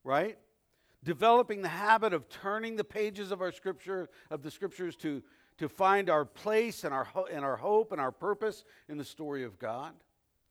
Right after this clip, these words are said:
That God's given us his manual of hope, the Bible, and we are invited, invited to unpack its message and to grow in its knowledge.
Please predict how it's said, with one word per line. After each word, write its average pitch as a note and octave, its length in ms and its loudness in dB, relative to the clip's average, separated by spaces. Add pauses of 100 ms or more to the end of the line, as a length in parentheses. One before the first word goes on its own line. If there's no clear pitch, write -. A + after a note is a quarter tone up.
(580)
That D#3 300 0
God's G3+ 360 4
given A#3 320 0
us G#3 260 0
his F3 240 -4
manual G3+ 560 0
of D3 120 -4
hope, D#3+ 380 -6
the D#3 80 -6
Bible, E3 540 -2 (1000)
and D3 160 -6
we E3+ 100 0
are E3+ 80 2
invited, D#3+ 540 0 (100)
invited E3 440 -2
to D#3 180 -6
unpack E3 500 -6
its - 180 -14
message C#3 560 -8 (240)
and B2+ 140 -14
to B2+ 80 -10
grow C3 540 -4
in B2 120 -14
its A2+ 200 -18
knowledge. A2 580 -16